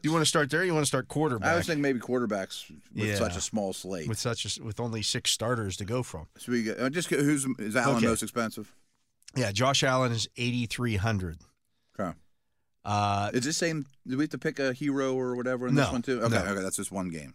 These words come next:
Speaker 2: So, okay.
Speaker 1: Uh, this is classic mode. Uh, Tua is sixty-six hundred. Yuck.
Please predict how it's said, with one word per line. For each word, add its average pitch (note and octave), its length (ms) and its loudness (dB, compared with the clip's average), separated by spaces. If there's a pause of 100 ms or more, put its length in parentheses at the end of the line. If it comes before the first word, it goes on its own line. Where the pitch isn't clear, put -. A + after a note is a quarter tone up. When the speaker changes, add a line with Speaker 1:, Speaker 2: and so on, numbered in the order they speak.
Speaker 2:
So, - 60 -12
okay. G#2+ 80 -2
Speaker 1:
Uh, A2+ 420 2
this A#2 120 -2
is A#2 120 -4
classic G#2 360 -2
mode. F#2 300 -4 (160)
Uh, G#2 240 -4
Tua E3 480 0
is A2 240 -4
sixty-six - 600 -4
hundred. A2 340 -2 (340)
Yuck. E2+ 460 -8